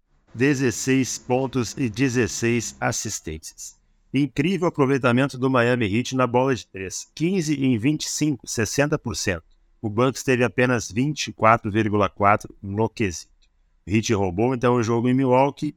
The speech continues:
um a zero na série. Outro visitante que venceu foi o Los Angeles Clippers, cento e quinze a cento e dez contra o Phoenix Suns.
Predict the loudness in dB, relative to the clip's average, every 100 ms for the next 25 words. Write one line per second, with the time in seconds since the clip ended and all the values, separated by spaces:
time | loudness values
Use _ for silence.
0 | -6 0 0 2 2 2 -2 -4 -10 -14
1 | _ _ _ _ _ _ _ _ _ _
2 | -20 -8 -2 0 2 2 2 0 0 0
3 | 0 0 2 2 2 2 2 2 2 4
4 | 2 2 0 2 0 -2 -2 2 2 2
5 | -2 -4 -2 0 0 -2 -4 0 2 2
6 | -2 -4 -4 -2 0 -2 0 -4 0 0
7 | 0 -2 -2 0 -2 -4 -2 0 0 -4
8 | 0 0 0 -4 -14